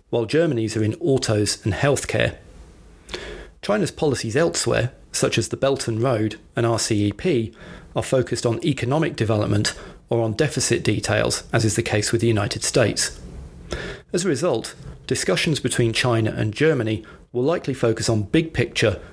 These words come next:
liberalization and leadership issues rather than yielding detailed new trade policies.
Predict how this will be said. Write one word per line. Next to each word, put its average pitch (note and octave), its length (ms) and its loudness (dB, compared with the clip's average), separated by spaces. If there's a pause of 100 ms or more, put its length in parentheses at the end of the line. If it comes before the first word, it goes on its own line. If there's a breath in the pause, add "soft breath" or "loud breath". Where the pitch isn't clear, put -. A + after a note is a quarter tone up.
(160 loud breath)
liberalization A#2+ 800 0
and G#2 120 0
leadership D3+ 440 0
issues G#2 480 2 (360 loud breath)
rather A2+ 260 2
than A2 140 0
yielding A2 400 2
detailed G#2+ 580 0
new A2+ 180 2
trade A2+ 360 0
policies. - 580 0